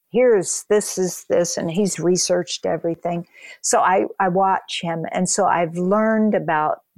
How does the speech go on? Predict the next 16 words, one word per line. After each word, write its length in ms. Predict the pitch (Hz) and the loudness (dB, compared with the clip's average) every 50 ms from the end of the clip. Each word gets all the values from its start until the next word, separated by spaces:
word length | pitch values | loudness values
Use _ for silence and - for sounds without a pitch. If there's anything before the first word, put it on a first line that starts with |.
| 190 | -12
the 380 | - 170 196 196 180 165 170 - - _ | -4 0 0 0 0 0 -4 -10 -14 _
better 300 | 170 - 190 180 185 190 | -2 0 0 2 2 0
quality, 680 | 190 - - 185 165 175 175 180 180 185 185 196 202 - - - - | -2 0 0 2 2 2 2 0 0 0 0 0 0 -2 -6 -8 -10
uh, 40 | - - _ _ _ _ - | -10 -10 _ _ _ _ 0
oils 500 | 196 190 190 185 175 165 - 202 202 - | 2 2 4 4 4 2 2 0 0 -2
that 120 | - - - | -4 -4 -4
you, 160 | 175 175 - - | -4 -4 -2 -2
olive 340 | - 185 180 185 190 185 165 | 0 0 2 2 2 0 0
oils 440 | 175 170 170 170 180 180 180 180 - | 2 2 2 2 2 0 0 -2 -2
and 180 | 175 175 175 - | -4 -4 -4 -2
avocado 600 | - 175 175 170 165 - 175 165 170 170 165 185 | 0 0 0 -2 -2 -4 -2 -2 -2 -2 -2 -2
oils 380 | 180 165 165 165 165 180 180 - | -2 -2 -2 0 -2 -2 -2 -2
that 100 | 220 208 | -2 -2
you 160 | - - 180 | -2 -2 -4
can 160 | - 180 170 | -4 -6 -8
purchase 560 | - - 175 170 165 - - 180 - - - | -6 -4 -4 -6 -4 -6 -8 -6 -6 -6 -8